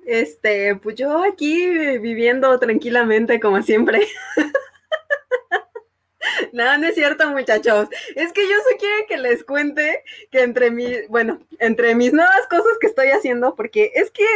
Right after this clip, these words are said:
de verdad, o sea, yo soy una persona que todo el tiempo tiene que estar haciendo cosas.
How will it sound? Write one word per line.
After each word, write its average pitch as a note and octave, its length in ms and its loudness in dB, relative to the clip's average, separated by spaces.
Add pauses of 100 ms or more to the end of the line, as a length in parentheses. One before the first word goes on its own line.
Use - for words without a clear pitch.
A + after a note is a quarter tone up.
(100)
de B3+ 120 2
verdad, A#3+ 420 0
o F#3 60 -2
sea, A#3+ 160 0
yo B3+ 100 2
soy D#4 200 2
una F4 200 2
persona C#4 440 -2
que G#3+ 120 0
todo B3 240 2
el C4+ 100 0
tiempo C4 280 -2
tiene A#3+ 260 -4
que D#4 60 -10
estar A3 200 -2
haciendo G#3 360 -4
cosas. - 380 -12